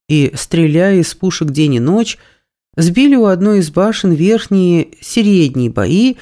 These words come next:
и отняли водяное сообщение у Азова с башнями. Но сухопутного по недостатку конницы отнять не могли.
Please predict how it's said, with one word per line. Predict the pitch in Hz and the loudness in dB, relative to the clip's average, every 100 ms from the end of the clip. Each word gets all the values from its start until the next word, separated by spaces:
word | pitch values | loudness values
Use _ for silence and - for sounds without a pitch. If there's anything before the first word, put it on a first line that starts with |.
| - _ - | -16 _ -2
и | 170 | 0
отняли | 170 240 254 240 233 - | 2 0 0 0 0 0
водяное | 151 185 165 151 151 160 | 0 0 0 0 2 0
сообщение | - 135 131 - 165 143 139 | 0 -2 -2 -2 0 0 0
у | 135 | -2
Азова | 120 - 156 127 | -2 -2 0 0
с | 139 | -2
башнями. | 147 143 120 - - - - _ _ _ _ _ | -2 -2 -2 -6 -8 -12 -16 _ _ _ _ _
Но | 170 202 202 | 0 0 0
сухопутного | - 208 226 214 302 294 156 135 127 | -4 -2 -2 0 0 0 0 0 -2
по | 175 | 0
недостатку | 175 175 196 202 - 160 - - | 2 2 0 -2 0 -2 -2 -6
конницы | 127 - 285 277 269 - | -6 0 2 4 2 0
отнять | 185 151 147 170 180 - | -2 0 0 -2 -2 -4
не | 156 | -2
могли. | 143 131 123 - - | 0 -2 -4 -12 -16